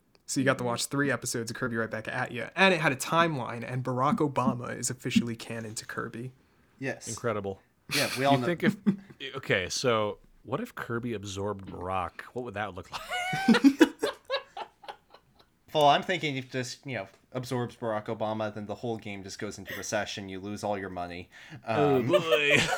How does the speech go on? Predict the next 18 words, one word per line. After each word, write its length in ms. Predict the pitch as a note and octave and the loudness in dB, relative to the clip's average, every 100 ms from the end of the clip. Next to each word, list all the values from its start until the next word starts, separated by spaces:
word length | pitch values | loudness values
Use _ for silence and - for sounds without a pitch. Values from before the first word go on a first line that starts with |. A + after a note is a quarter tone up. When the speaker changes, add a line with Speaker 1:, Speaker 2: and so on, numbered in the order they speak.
| E5 C4+ A#3+ - - | 2 2 4 2 4
Speaker 3:
it, 360 | A#3 A3 F3 | 4 4 0
Speaker 4:
The 80 | B2+ | 2
housing 280 | C#3 D3+ F#3 | 2 8 8
Speaker 3:
but, 40 | |
Speaker 4:
market 200 | C3+ C3 F3+ | 8 6 6
Speaker 3:
but 160 | E3+ | 6
the 80 | D#3+ | 4
que-, 60 | C#3 | 4
Speaker 4:
explodes. 400 | G3 C3 B2 - | 6 4 0 -2
Speaker 3:
<laughs> 340 | C#3+ - - | -2 -2 0
the 120 | G3 | 0
question 360 | - B3 B3+ G#3+ | 4 8 8 8
I'm 80 | G3 | 8
thinking 200 | F#3+ D#3 | 6 4
is, 60 | B2 | 4
Speaker 4:
Dreamland. 120 | D3+ | 4
Speaker 3:
is 160 | D#3 | 2
you, 100 | E3+ | -2